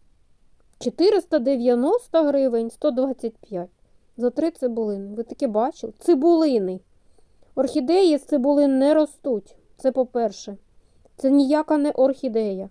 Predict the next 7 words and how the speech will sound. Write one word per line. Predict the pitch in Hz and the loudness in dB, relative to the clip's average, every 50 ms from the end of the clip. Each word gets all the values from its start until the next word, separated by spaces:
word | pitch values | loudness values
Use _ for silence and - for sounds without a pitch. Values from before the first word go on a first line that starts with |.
| _ _ _ _ _ _ _ _ _ _ _ _ _ _ _ _ _ _ _ _ _ _ _ _ - | _ _ _ _ _ _ _ _ _ _ _ _ _ _ _ _ _ _ _ _ _ _ _ _ -8
Це | - - 320 330 330 320 _ - - _ _ _ _ | -2 2 2 2 2 0 _ -20 -20 _ _ _ _
трициртіс. | - 320 370 370 - - 285 277 262 226 220 - - 208 - - - - _ _ _ _ _ _ _ _ _ _ - - - | 0 2 2 2 0 0 0 0 0 0 -2 -6 -10 -10 -10 -12 -20 -20 _ _ _ _ _ _ _ _ _ _ -20 -6 0
Тобто | - 302 - - - 311 | 0 0 0 2 0 0
в | 277 | 0
самій | - - 349 330 320 339 320 302 | 0 0 4 4 6 6 6 6
назві | 294 311 311 330 330 311 294 302 302 | 4 4 2 2 0 0 -2 -2 -2
вже | 277 226 214 247 254 262 277 | -2 0 2 2 4 4 2